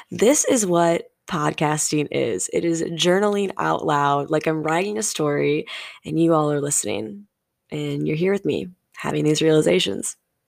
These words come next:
That's pretty dope. Snaps for that. So that was a shift. The shift from expectations to slimming them down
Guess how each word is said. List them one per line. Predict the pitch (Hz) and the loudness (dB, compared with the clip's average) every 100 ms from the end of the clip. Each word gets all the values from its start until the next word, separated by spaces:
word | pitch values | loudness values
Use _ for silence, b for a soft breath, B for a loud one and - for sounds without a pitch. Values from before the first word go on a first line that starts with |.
| _ _ _ _ _ - | _ _ _ _ _ -6
That's | 156 - | -4 2
pretty | 160 165 | 4 6
dope. | 170 - - _ _ _ _ _ _ | 4 4 -2 _ _ _ _ _ _
Snaps | - 151 - - | -6 -4 -2 -2
for | |
that. | - - - _ _ _ _ - B B B B B B B _ _ _ _ _ _ _ _ _ | 0 -2 -4 _ _ _ _ -12 B B B B B B B _ _ _ _ _ _ _ _ _
So | - 226 208 - | 0 2 0 -2
that | 180 | 0
was | 208 196 | 0 0
a | 202 | 0
shift. | - - - - - _ _ _ _ _ _ _ _ _ - | -2 -4 -8 -14 -16 _ _ _ _ _ _ _ _ _ -6
The | |
shift | 170 - 185 - - | -2 0 -2 -2 -8
from | - 165 160 | -6 -4 -2
expectations | 175 - 185 - - 170 - 160 156 156 160 - - - _ _ _ _ - | -2 -2 -2 -2 -2 0 0 0 -2 -4 -4 -4 -4 -8 _ _ _ _ -10
to | - 151 151 | -2 -2 0
slimming | - - 160 151 | 0 2 2 2
them | 147 147 | 0 0
down | 139 147 - - | 0 0 -2 -6